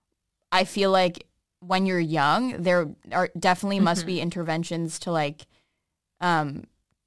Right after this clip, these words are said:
Speaker 1: to help people stay curious, because, like, kids are always, you know,
Speaker 2: They're always
Speaker 1: asking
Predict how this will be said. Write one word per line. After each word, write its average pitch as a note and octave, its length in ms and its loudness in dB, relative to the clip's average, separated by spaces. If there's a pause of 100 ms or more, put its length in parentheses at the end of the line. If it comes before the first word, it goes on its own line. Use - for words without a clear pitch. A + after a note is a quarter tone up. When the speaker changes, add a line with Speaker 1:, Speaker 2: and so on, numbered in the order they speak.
(100)
Speaker 1:
to G3 120 -2 (200)
help G3 300 4
people F3+ 300 -2
stay F3+ 320 -2
curious, - 500 -8
because, F3 320 -4
like, E3 220 -2
kids G3 340 -2
are E3 120 2
always, D#3+ 680 -2 (440)
you E3 80 -10
know, C#3 280 -2
Speaker 2:
They're E3+ 160 2
always - 280 -2
Speaker 1:
asking D#3+ 340 -2